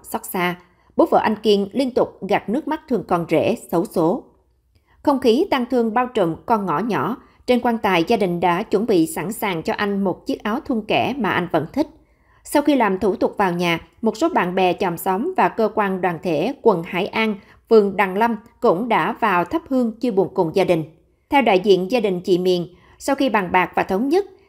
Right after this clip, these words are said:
lễ tang anh Kiên sẽ được cử hành tại quê nhà, xã Tam Cường, huyện Vĩnh Bảo vào chiều mai và sau đó an táng tại quê nhà vào sáng ngày hai mươi sáu tháng ba. Theo lời chị Miền, khi còn sống, anh Kiên luôn mong ước sau này về quê sinh sống cùng cha mẹ,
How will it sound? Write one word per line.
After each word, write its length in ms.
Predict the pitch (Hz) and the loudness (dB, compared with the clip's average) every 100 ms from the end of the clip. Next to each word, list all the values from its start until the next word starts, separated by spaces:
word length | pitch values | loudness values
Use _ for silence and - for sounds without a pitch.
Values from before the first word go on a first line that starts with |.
| - | 2
lễ 140 | 214 | 2
tang 200 | 220 240 | 4 0
anh 180 | 226 214 | 0 -2
Kiên 300 | 226 214 202 | 0 0 0
sẽ 140 | 220 | -4
được 240 | 226 190 - | 0 0 0
cử 120 | 180 | -2
hành 340 | 254 240 180 165 - | 0 -4 -4 -6 -2
tại 240 | 190 175 | 2 2
quê 200 | 180 233 | 4 2
nhà, 380 | 214 190 165 - - | 2 0 0 -4 -10
xã 240 | 214 165 202 | -4 -4 -2
Tam 180 | 254 226 | -2 -2
Cường, 340 | - 190 160 - | 2 2 2 -2
huyện 200 | 214 165 180 | -4 -2 -2
Vĩnh 200 | 160 240 | -2 0
Bảo 280 | 151 196 262 - - | 0 0 -4 -12 -4
vào 240 | 214 196 | 0 0
chiều 200 | 185 202 | 0 -2
mai 300 | 180 202 208 190 _ | -2 0 -2 -4 _
và 120 | 226 196 | -2 0
sau 140 | 226 | 0
đó 100 | 208 | 0
an 260 | 240 220 196 | 0 -4 -4
táng 300 | 190 214 392 | -4 -4 -2
tại 140 | - - | 0 2
quê 180 | 226 | 0
nhà 320 | 220 185 165 - _ - | 0 0 -2 -4 _ -4
vào 100 | 214 | -2
sáng 280 | 208 208 320 | -2 -4 -2
ngày 180 | 202 165 | -4 -4
hai 120 | 202 | -2
mươi 80 | 185 | -2
sáu 240 | 185 180 | -2 -4
tháng 200 | 240 247 | -4 -4
ba. 240 | 196 175 170 _ _ _ _ _ _ _ | 0 0 -2 _ _ _ _ _ _ _
Theo 120 | 285 | 0
lời 140 | 240 185 | 4 2
chị 180 | 202 185 | 2 0
Miền, 300 | 196 175 175 | 2 0 -2
khi 100 | 226 | -2
còn 180 | 220 175 | -2 -4
sống, 280 | - 196 277 - | -2 -2 -2 -4
anh 120 | 214 | -6
Kiên 340 | 202 202 196 190 | 2 2 2 -2
luôn 280 | 240 254 240 | -2 0 0
mong 140 | 233 220 | -2 0
ước 180 | 339 370 | -2 -2
sau 160 | 269 233 | -4 -2
này 240 | 185 170 | 2 2
về 80 | 175 | 2
quê 160 | 165 214 | 0 0
sinh 240 | 208 202 | -2 -4
sống 300 | 202 185 302 403 | -2 -2 -2 0
cùng 160 | 190 165 | 0 0
cha 140 | 196 | -2
mẹ, 300 | 190 156 | 0 -2